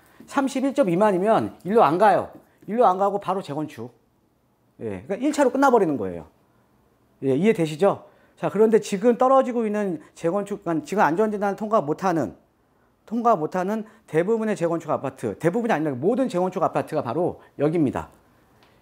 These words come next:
여기 이 차 안전진단, 이 차 정밀 안전진단에서 떨어지는 거예요. 예, 좀 이해가 되셨습니까? 자, 그러면은 이 백-, 이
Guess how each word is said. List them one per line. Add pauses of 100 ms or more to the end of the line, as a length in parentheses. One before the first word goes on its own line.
(120)
여기
이
차
안전진단,
이
차
정밀
안전진단에서
떨어지는
거예요. (680)
예,
좀
이해가
되셨습니까? (280)
자,
그러면은
이
백-, (360)
이